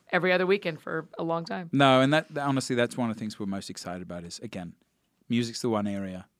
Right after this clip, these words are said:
Speaker 1: Yeah.
Speaker 2: where, i-, in the arts where you can have this moment eye level with
Speaker 1: Yes.
Speaker 2: those that you have i-, uh, invited into this creative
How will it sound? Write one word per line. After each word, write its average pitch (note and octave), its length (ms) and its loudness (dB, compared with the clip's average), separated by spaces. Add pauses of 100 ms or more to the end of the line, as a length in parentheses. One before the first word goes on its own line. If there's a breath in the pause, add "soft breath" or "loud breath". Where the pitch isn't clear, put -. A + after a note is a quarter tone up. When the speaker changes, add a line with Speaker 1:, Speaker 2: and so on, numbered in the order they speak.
(140)
Speaker 1:
Yeah. D#3+ 340 -6 (160)
Speaker 2:
where, A#2 420 -4
i-, A#2+ 180 -2
in A#2+ 160 0
the A#2 140 0
arts F#2 420 -10 (220)
where A2 140 -4
you G2+ 260 -6
can G#2+ 180 -8
have G#2 300 -10
this G2+ 180 -10
moment G#2 400 -4 (100)
eye G#2 200 -6
level G2 440 -12 (100)
with G#2 220 -10
Speaker 1:
Yes. E3 220 -4
Speaker 2:
those F#2+ 240 -10
that G#2+ 220 -12
you F#2+ 340 -8 (640)
have G#2+ 400 -6
i-, A2+ 160 -14
uh, A2+ 140 -2
invited G#2+ 500 -4
into A2 240 -4
this G#2 160 -6
creative G2 480 -8